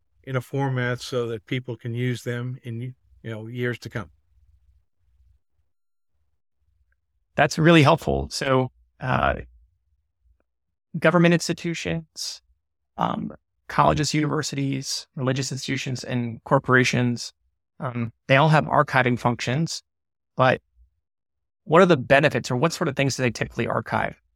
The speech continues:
Speaker 2: And what are the use cases for those different types of archives?
Speaker 1: Well, it, you know,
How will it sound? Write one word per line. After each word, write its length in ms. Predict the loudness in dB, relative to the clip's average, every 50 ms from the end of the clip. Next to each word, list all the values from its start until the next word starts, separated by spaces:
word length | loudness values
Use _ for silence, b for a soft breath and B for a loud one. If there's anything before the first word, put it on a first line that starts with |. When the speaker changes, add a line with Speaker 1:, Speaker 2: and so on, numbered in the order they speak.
| _ _ _
Speaker 2:
And 220 | -4 -2 0 2 4
what 100 | 6 6
are 60 | 6
the 120 | 6 4
use 220 | 2 2 0 -2 -4
cases 340 | -4 -4 -6 -4 -6 -8
for 280 | -8 -8 -6 -4 -4 -4
those 180 | -4 -4 -6 -6
different 300 | -6 -6 -6 -6 -8 -6
types 200 | -6 -6 -6 -6
of 80 | -8
archives? 540 | -6 -6 -6 -4 -6 -8 -8 -10 -14 -16 -16 _ _ _ _ _ _ _ _ _ _ _ _ _ _ _ _ _ -14
Speaker 1:
Well, 220 | -10 -10 -8 -6
it, 240 | -6 -4 -6 -6 -4
you 100 | -4 -4
know, 320 | -2 -2 -4 -4 -8 -12